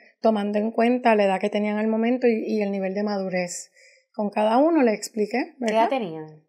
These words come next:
Speaker 1: Eh, esto fue en el dos mil quince, hace siete años atrás. El mayor tenía diecisiete años, iba a cumplir dieciocho.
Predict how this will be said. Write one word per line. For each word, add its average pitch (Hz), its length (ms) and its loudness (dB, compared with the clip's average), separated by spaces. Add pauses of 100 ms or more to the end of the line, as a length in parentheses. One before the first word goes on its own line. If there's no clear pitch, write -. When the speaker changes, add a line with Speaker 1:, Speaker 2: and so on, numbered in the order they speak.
(320)
Speaker 1:
Eh, 240 480 6 (380)
esto 233 280 -4
fue 247 180 -2
en 247 60 4
el 240 140 2
dos 240 260 -2
mil 240 440 2
quince, 233 1200 2 (680)
hace 214 500 -2
siete 220 440 0
años 226 520 0
atrás. 285 880 -2 (520)
El 220 220 2
mayor 196 600 -2
tenía 226 540 2
diecisiete 226 800 0
años, 233 440 2
iba 220 120 2
a 214 40 0
cumplir 220 360 -2
dieciocho. 233 960 0